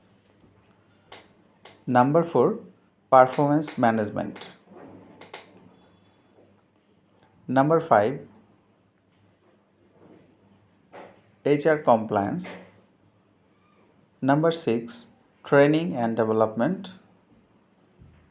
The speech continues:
Number seven, policy implementation.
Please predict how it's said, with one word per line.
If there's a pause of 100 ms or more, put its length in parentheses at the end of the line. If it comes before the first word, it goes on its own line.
(180)
Number
seven, (960)
policy
implementation.